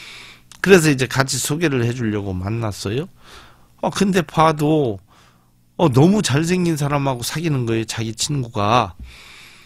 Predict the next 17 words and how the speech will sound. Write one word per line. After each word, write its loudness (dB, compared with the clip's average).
그 2
다음에 6
이제 2
그 -2
남자하고 0
헤어졌을 -2
때 -2
그, -4
어, -8
아가씨가 -6
그러죠. -8
"어때? -2
우리 -2
애인 -2
어때?" -6
하고 -10
물어보니까 -2